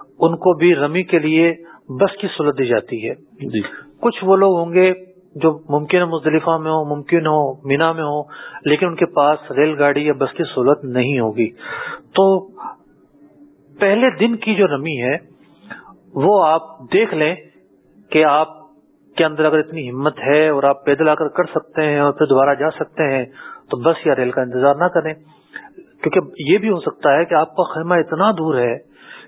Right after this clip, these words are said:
Speaker 1: کہ ریل تک جانے کے لیے آپ کو ڈیڑھ کلومیٹر چلنا پڑے، جہاں بس ملنی ہے وہاں تک جانے کے لیے آپ کو ڈیڑھ کلومیٹر چلنا پڑے،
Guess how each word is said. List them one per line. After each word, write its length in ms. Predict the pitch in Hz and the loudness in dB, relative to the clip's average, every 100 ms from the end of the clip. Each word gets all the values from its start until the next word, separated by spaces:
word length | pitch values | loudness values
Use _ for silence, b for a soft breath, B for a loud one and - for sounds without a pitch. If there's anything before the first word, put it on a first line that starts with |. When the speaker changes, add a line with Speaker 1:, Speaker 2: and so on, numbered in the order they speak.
| _ | _
Speaker 1:
کہ 120 | - | 0
ریل 360 | 151 127 156 208 | 2 2 2 2
تک 340 | - 240 208 | -2 -2 0
جانے 260 | 185 180 196 | 0 0 -2
کے 100 | 190 | -2
لیے 140 | 190 | 2
آپ 160 | 185 180 | 2 2
کو 100 | 196 | 0
ڈیڑھ 180 | 180 180 | 2 2
کلومیٹر 300 | 180 175 180 | 0 -2 0
چلنا 260 | 175 165 165 | 0 0 0
پڑے، 240 | 156 143 143 _ _ - _ _ B B B - | 0 -4 -6 _ _ -20 _ _ B B B -2
جہاں 200 | 135 175 | 0 0
بس 300 | 143 220 208 | 2 0 2
ملنی 340 | 185 190 196 | 0 2 4
ہے 60 | 190 | 2
وہاں 220 | 131 139 | 2 -2
تک 160 | 180 170 | -2 -2
جانے 200 | 165 175 | -2 -2
کے 80 | |
لیے 120 | 175 175 | 0 2
آپ 140 | 175 | 2
کو 220 | - 170 165 B B 147 | 0 -2 -2 B B 0
ڈیڑھ 160 | 170 175 | 0 0
کلومیٹر 260 | 180 165 | -4 -2
چلنا 280 | 170 160 160 | -2 0 -2
پڑے، 240 | 156 147 | 0 -2